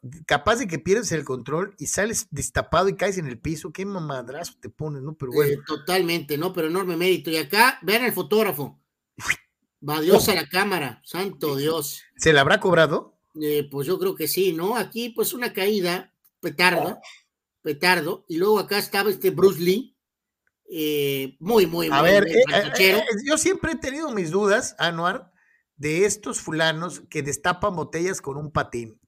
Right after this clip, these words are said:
Speaker 1: sinceramente.
Speaker 2: Eh, totalmente de acuerdo, ¿no? Y luego padrotazo, eh, luego le pega al agua, ¿no?
Speaker 1: Ese soy yo.
Speaker 2: Eh, pues, estos bodrios son más de nuestro territorio, caída, golpazo en la cabezota, y luego otra.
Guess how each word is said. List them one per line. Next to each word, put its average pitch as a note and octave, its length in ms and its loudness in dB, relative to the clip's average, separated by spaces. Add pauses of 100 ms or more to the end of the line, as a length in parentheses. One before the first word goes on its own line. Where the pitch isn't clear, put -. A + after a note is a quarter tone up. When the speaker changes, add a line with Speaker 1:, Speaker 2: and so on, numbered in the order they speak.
Speaker 1:
sinceramente. C#3 760 -6
Speaker 2:
Eh, D#3+ 200 -2
totalmente E3+ 880 0
de C#3+ 100 -2
acuerdo, C3 500 -6
¿no? C#3+ 220 -6
Y D3+ 120 -6
luego E3+ 400 -2
padrotazo, E3+ 840 0 (320)
eh, D3 180 0
luego E3+ 220 0
le D#3 120 -2
pega D#3+ 260 0
al D#3 80 0
agua, C3+ 280 -2
¿no? E3 280 -8 (320)
Speaker 1:
Ese F#3+ 220 4
soy - 180 8
yo. D#3+ 80 6
Speaker 2:
Eh, D#3 200 0
pues, - 360 -6 (180)
estos F#3+ 340 -4
bodrios G3+ 360 4
son F#3+ 180 0
más F#3 180 2
de E3+ 80 -2
nuestro D#3+ 320 -6
territorio, A3 520 2 (100)
caída, F#3+ 460 0
golpazo E3+ 500 -2
en D#3+ 60 -6
la D#3 100 -8
cabezota, G3+ 720 -4 (340)
y D3 80 -6
luego D#3+ 300 -2
otra. D3 360 -8